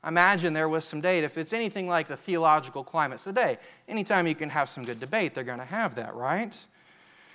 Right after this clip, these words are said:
Now you may be thinking to yourself, "Well, this is actually pretty simple. I know exactly what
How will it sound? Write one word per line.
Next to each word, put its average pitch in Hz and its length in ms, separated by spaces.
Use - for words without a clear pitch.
Now 202 60
you 208 80
may 202 100
be 175 140
thinking 185 420
to 135 60
yourself, 113 720
"Well, - 80
this - 120
is 160 60
actually 135 280
pretty 226 160
simple. 254 400
I 214 40
know 254 100
exactly 247 580
what 175 380